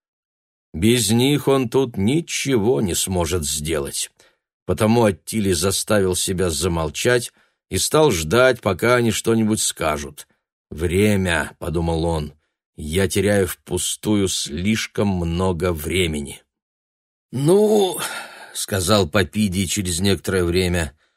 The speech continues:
«пожалуй, я уже достаточно прожарился». Он вздохнул и встал,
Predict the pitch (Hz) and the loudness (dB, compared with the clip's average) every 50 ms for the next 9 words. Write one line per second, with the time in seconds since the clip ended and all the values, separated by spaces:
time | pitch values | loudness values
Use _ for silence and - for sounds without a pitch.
0 | _ _ _ _ _ _ _ _ _ _ _ _ _ _ - - 87 87 - 127 | _ _ _ _ _ _ _ _ _ _ _ _ _ _ -4 -4 -4 -4 -4 -4
1 | 131 131 123 120 120 120 98 - - - - 110 101 69 95 98 90 87 87 101 | -4 0 2 2 2 2 2 -2 -8 -10 -8 -6 -4 -4 -2 -2 -2 -2 -4 -4
2 | 98 90 82 92 87 - - - - 98 98 90 82 76 - 80 78 - - - | -4 -4 -4 -4 -4 -2 -4 -4 -2 -2 -2 -2 -2 -4 -8 -8 -6 -6 -6 -6
3 | 185 180 170 147 - 175 175 170 156 - - 147 143 - - - - - - - | -6 -8 -8 -8 -8 -6 -4 -4 -4 -4 -4 -4 -4 -6 -6 -6 -4 -4 -4 -4
4 | - - - - - - - - _ _ _ _ _ _ _ _ _ _ _ _ | -4 -6 -8 -10 -10 -12 -16 -20 _ _ _ _ _ _ _ _ _ _ _ _
5 | _ _ _ _ - - 98 95 78 76 78 87 95 87 - - 101 110 113 113 | _ _ _ _ -2 0 0 0 0 -2 0 0 0 0 0 0 2 2 4 4
6 | 110 98 - - 78 71 - - - - 104 107 113 110 104 101 | 2 2 -2 -4 -8 -6 -4 -4 -2 0 0 2 4 2 2 0